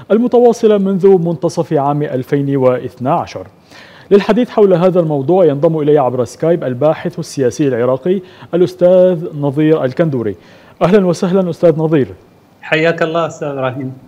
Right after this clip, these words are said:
Speaker 1: أهلا
Speaker 2: بارك الله
Speaker 1: بكم.
Speaker 2: فيك.
Speaker 1: بداية، من يقوم بتسليح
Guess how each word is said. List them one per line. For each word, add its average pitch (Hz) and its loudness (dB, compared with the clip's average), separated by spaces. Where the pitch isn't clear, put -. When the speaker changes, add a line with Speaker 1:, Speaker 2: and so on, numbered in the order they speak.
Speaker 1:
أهلا 131 -2
Speaker 2:
بارك 127 -2
الله 127 0
Speaker 1:
بكم. 104 -4
Speaker 2:
فيك. 123 -6
Speaker 1:
بداية، 214 4
من 233 2
يقوم 220 4
بتسليح 202 2